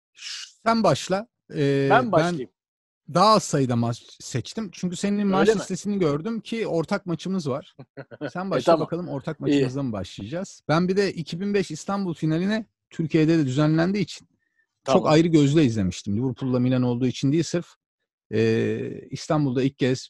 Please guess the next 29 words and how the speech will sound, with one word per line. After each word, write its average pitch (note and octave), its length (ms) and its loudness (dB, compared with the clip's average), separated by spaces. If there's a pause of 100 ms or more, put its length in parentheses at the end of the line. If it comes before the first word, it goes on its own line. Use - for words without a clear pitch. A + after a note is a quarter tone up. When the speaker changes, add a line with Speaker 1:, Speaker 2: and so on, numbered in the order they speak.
Speaker 1:
böyle A#2 320 -2
büyük C#3 220 0
bir A#2 60 -6
futbol - 320 -4
turnuvasına A2+ 540 -2
ev A#2+ 80 -2
sahipliği A2 460 -2
olması. F#2 440 -8 (580)
En F3+ 60 -2
Speaker 2:
Hı G3 40 2
hı. G3 40 4
Speaker 1:
ufak D#3 180 2
ayrıntısına D3+ 480 2
kadar C3+ 220 0
muhabir C#3+ 380 4
olarak A2+ 420 0
da C3 120 -10 (480)
hani B2 140 -4
eski B2 280 -6
tarz A#2+ 380 -2 (100)
old D#3 200 0
school - 260 -4
muhabirler, G2 720 -4 (300)
işte A2 420 -10 (100)
futbolcuların C3+ 580 -4
kaldığı C3 380 -2
otele A#2+ 520 -6 (280)
sızma C3 400 -4
girişimim G2+ 560 -4